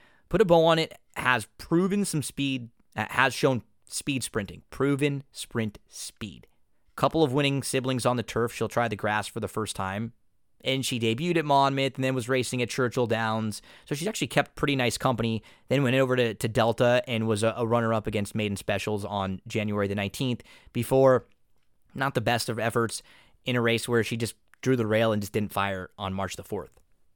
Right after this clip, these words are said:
I'm using the two, I'm using the three, Little E, whose dam was a winner on the turf. All four races on the grass were in the money by that dam,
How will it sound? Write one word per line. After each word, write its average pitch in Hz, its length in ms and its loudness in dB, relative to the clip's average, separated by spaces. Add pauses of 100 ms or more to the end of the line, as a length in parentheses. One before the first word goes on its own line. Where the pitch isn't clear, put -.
(120)
I'm 113 120 -2
using 165 240 2
the 165 60 2
two, 151 280 2
I'm 131 100 2
using 139 220 0
the 135 80 2
three, 135 280 -2
Little 123 280 -4
E, 117 300 -4
whose 110 220 -2
dam 117 240 0
was 107 120 0
a 104 60 -4
winner 113 220 0
on 107 100 -2
the 92 60 -6
turf. - 500 -2 (440)
All 143 240 2
four 143 440 0
races 123 380 0
on 120 100 2
the 113 60 -4
grass 120 340 0
were 113 140 -2
in 117 120 0
the 104 80 2
money 123 400 0
by 110 200 0
that 104 220 -4
dam, 101 340 -4